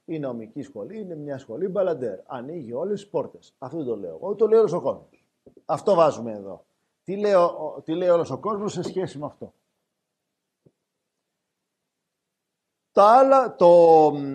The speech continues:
το εν σε σχέση με τα άλλα. Το, τα άλλα σε σχέση με το εν. Οι άλλοι, αν εγώ γίνω νομικός, αν σπουδ-, αν περάσω στο πανεπιστήμιο, μάλλον και οι νομικοί, οι επιγονείς μου θα σταθούν πάρα πολύ περήφανοι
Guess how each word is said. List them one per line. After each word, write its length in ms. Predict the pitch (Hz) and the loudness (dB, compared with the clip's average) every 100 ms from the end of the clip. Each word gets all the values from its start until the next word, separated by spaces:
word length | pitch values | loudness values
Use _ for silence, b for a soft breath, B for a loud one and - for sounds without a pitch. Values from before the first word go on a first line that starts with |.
| 131 120 | -10 -8
το 380 | - 147 143 139 | -2 2 4 4
εν 340 | 160 202 220 | 2 0 -2
σε 280 | 190 175 143 | -4 -4 -6
σχέση 360 | - 180 185 175 | -8 -6 -4 -4
με 100 | 170 | -2
τα 120 | 160 | 2
άλλα. 360 | 139 107 82 _ _ | 2 0 -8 _ _
Το, 220 | - 147 151 | -2 0 4
τα 120 | 160 | 6
άλλα 240 | 180 220 | 6 6
σε 100 | 165 | 2
σχέση 280 | 165 190 175 | -2 -4 -6
με 60 | 160 | -2
το 100 | 151 | -2
εν. 260 | 117 92 _ _ _ _ _ _ _ _ _ _ _ | -2 -8 _ _ _ _ _ _ _ _ _ _ _
Οι 180 | 135 170 | -2 4
άλλοι, 360 | 185 196 180 175 | 4 4 4 2
αν 160 | 175 | 0
εγώ 200 | 170 170 | 0 -2
γίνω 260 | 156 151 143 | -2 -4 -6
νομικός, 760 | 139 127 123 233 247 240 - _ | -6 -8 2 6 6 4 -10 _
αν 200 | 170 175 | -6 -6
σπουδ-, 280 | - 151 131 | -6 -6 0
αν 220 | 185 180 | -2 0
περάσω 420 | 156 175 208 - | 0 4 2 0
στο 120 | 127 | -12
πανεπιστήμιο, 520 | 127 113 98 - 113 110 | -8 -8 -8 -12 -10 -8
μάλλον 260 | 113 107 | -8 -8
και 100 | 107 | -12
οι 340 | 107 98 110 110 | -14 -14 -20 -16
νομικοί, 400 | 113 113 127 240 | -14 -14 -12 -10
οι 680 | 226 - 170 160 151 147 139 131 - | -10 -10 -10 -6 -6 -6 -8 -10 -14
επιγονείς 520 | 143 139 131 135 139 | -12 -8 -6 -6 -8
μου 120 | 123 | -10
θα 120 | 117 123 | -10 -10
σταθούν 340 | 120 - 127 | -10 -12 -6
πάρα 340 | 139 131 123 | 0 2 0
πολύ 420 | 113 110 107 110 - | -2 -6 -8 -14 -12
περήφανοι 800 | 110 113 160 190 208 233 220 156 | -10 -8 -6 -4 -4 -4 -8 -12